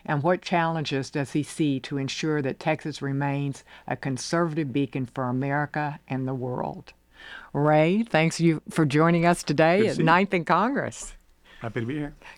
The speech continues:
Speaker 1: Good to be here. Well, before we talk about how Texas got here, give us a little bit about how you got here, because you are famously not a native Texan.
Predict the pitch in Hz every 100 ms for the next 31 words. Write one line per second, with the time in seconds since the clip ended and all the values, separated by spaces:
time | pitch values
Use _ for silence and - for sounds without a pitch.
0 | - 214 226 240 190 226 302 214 131 -
1 | - - - 185 208 220 - 208 - 277
2 | 294 247 240 214 196 180 190 - 254 220
3 | 185 151 170 156 147 156 170 185 160 220
4 | 226 202 170 202 220 170 190 180 185 180
5 | 196 185 190 262 180 151 135 156 156 190
6 | 160 170 160 151 - 208 233 214 - 196
7 | 185 180 185 180 165 160 156 165 147 156
8 | 139 -